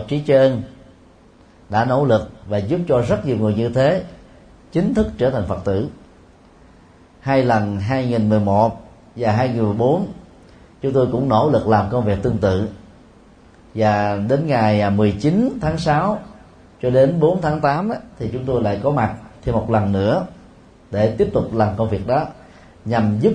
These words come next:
cho những người yêu quý mến đạo Phật chính thức trở thành Phật tử. Rào cản kế tiếp trong việc, à, à, làm cho nhiều người không mà nhận làm Phật tử là vì người ta nghĩ rằng đó,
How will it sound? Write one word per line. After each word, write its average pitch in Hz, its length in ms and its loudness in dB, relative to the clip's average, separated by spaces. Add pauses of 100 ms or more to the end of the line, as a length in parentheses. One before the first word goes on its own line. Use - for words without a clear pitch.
cho 151 80 2
những 143 200 0
người 110 300 2 (400)
yêu 160 380 2
quý 190 260 4
mến 202 200 0
đạo 120 220 -2
Phật 98 160 0 (300)
chính 190 220 0
thức 220 260 -2
trở 135 120 0
thành 127 200 -4
Phật 92 180 -8
tử. 92 180 -2 (2000)
Rào 131 340 2
cản 127 180 2
kế 220 120 4
tiếp 262 340 0 (240)
trong 156 180 -2
việc, 117 300 2
à, 113 320 2 (760)
à, 107 320 0
làm 113 300 2
cho 156 140 0
nhiều 127 140 2
người 117 240 4
không 170 300 -2
mà 139 80 0
nhận 113 220 -2
làm 113 180 0
Phật 104 160 -6
tử 107 320 2 (1000)
là 117 160 2
vì 110 180 2
người 120 100 -2
ta 139 160 0
nghĩ 127 260 0
rằng 110 260 0
đó, 135 80 0